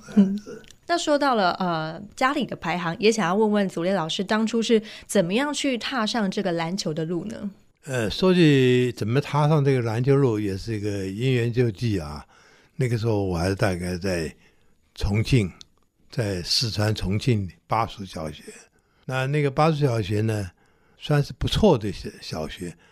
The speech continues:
Speaker 2: 所以呢，也有一个篮球场。那，那时候正好呢，因为它是个坡地，所以我们是在下面，在上面的这样是中央银行。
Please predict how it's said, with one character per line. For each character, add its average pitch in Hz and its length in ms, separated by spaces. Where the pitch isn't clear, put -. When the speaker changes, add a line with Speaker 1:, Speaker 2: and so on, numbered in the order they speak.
Speaker 2:
所 147 160
以 143 100
呢， 131 160
也 127 160
有 117 100
一 98 60
个 104 140
篮 95 180
球 120 180
场。 87 280
那， 151 120
那 196 200
时 170 40
候 147 100
正 160 240
好 107 200
呢， 110 260
因 120 140
为 117 80
它 131 160
是 143 120
个 117 60
坡 143 320
地， 123 280
所 - 180
以 123 120
我 101 160
们 107 180
是 123 60
在 117 180
下 107 240
面， 87 220
在 120 180
上 143 400
面 120 280
的 104 160
这 - 280
样 87 160
是 - 120
中 127 220
央 123 180
银 104 200
行。 87 300